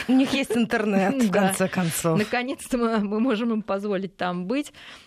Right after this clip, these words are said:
Speaker 2: Родители часто задают вопрос, вот щас они так привыкнут вот в этом интернете, что потом мы их за уши не вытащим. Но для большинства детей никакой угрозы нету. Ну, интернет и гаджеты, да, щас скорее это выход для всех, э,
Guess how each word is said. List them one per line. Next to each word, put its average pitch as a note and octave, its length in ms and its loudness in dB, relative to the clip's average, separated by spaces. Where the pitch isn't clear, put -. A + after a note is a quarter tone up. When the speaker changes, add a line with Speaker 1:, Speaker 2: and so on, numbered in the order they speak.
Speaker 2:
Родители G#3+ 420 -8
часто A3 320 -4
задают G#3 260 -2
вопрос, G3+ 400 -2
вот F#3+ 100 -6
щас A#3 260 -4
они G3 160 -2
так G3+ 260 -8
привыкнут G#3 580 -4
вот F3+ 140 -6
в - 20 -2
этом F#3 280 -2
интернете, G3+ 520 -2
что - 160 -10
потом F#3 340 -4
мы F3+ 80 -2
их E3 80 -4
за F3+ 180 0
уши E3+ 220 -8
не F3 140 -4
вытащим. A#3+ 560 -2
Но C4 240 0
для A#3 160 -2
большинства C4 560 -2
детей A#3+ 380 -4
никакой G#3 240 0
угрозы F#3 420 -2
нету. D#3 380 -4
Ну, F#3 280 0
интернет G3 540 -2
и - 20 -4
гаджеты, F#3+ 560 -4
да, G#3 340 -2
щас A3 240 -4
скорее G#3 280 -2
это G3 180 -2
выход F#3 440 -4
для E3 320 2
всех, B3+ 480 -4
э, E3+ 380 -4